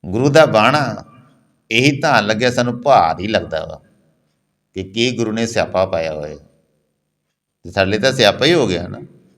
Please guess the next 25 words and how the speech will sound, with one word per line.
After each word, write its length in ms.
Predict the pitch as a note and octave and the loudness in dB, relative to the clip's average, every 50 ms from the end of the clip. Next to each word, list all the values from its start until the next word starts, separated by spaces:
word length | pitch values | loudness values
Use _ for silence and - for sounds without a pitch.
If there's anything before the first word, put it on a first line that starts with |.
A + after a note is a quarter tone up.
| _ _ _ _ _ | _ _ _ _ _
ਕਿ 80 | - G2+ | -6 -4
ਜਦੋਂ 220 | G#2 G#2+ A#2 C3 | -2 -2 -2 0
ਗੱਲ 240 | B2+ A#2 G#2+ G#2+ A#2+ | 2 4 4 4 4
ਨਹੀਂ 140 | C3+ D3 C#3+ | 2 0 0
ਮੰਨਣੀ, 320 | C3 C3 A#2+ B2+ C#3 C3+ | 0 -2 -2 -2 -2 -2
ਇਸ 120 | B2+ A#2+ A#2+ | -2 -2 -2
ਕਰਕੇ 220 | D3 C#3+ C#3 C#3 | -4 -4 -4 -2
ਤਾਂ 140 | C3+ D3+ D3 | -4 -4 -4
ਅਸੀਂ 140 | C3 E3 D#3+ | -4 -6 -4
ਮੰਨਦੇ 360 | D3+ E3+ F#3+ F3 C#3+ A#2+ G2+ | -2 -2 -2 0 -2 -2 -2
ਨਹੀਂ। 240 | F#2 F#2 F#2 F#2+ - _ _ _ _ _ _ _ _ _ _ _ _ _ _ _ _ _ _ _ - | -4 -8 -12 -16 -20 _ _ _ _ _ _ _ _ _ _ _ _ _ _ _ _ _ _ _ 2
ਕਦੇ 260 | C3 C#3 D3 G3 G3+ | 2 2 2 2 2
ਨਾ 140 | G3 G3 F#3+ | 2 2 2
ਜਾਓ 300 | D#3 D#3+ E3 D#3+ D3+ D#3+ | 2 2 2 2 2 2
ਭਾਈ 200 | C#3 A2 A2+ B2+ | 4 4 4 2
ਜੀ 200 | B2 C#3+ D3 C#3+ | 2 0 0 0
ਜਿਸ 380 | - F#2 - C3 B2+ - A#2+ | -2 -4 -6 -6 -6 -6 -6
ਜਗ੍ਹਾ 280 | G#2+ A2 C3 C3+ C#3 C3+ | -2 0 0 0 0 -2
ਤੇ 160 | C#3 C3 A#2 | -2 -6 -8
ਤੁਸੀਂ 320 | G#2+ - A2 - - A#2 | -8 -8 -8 -8 -8 -8
ਜਾ 240 | F#2+ F#2 G2+ G2 F#2 | -4 -2 0 0 0
ਕੇ 200 | F#2 - A2 G#2 | 0 -2 -4 -4
ਬਚਨ 420 | - - - A#2 A#2 - C3 A2+ G#2 | -4 -2 -2 -2 -2 -2 -2 -4 -4
ਨਹੀਂ 140 | F#2+ F2+ | -6 -10
ਮੰਨਣੇ। 340 | E2+ E2+ E2+ E2+ E2 E2+ D#2+ | -12 -14 -18 -20 -20 -20 -20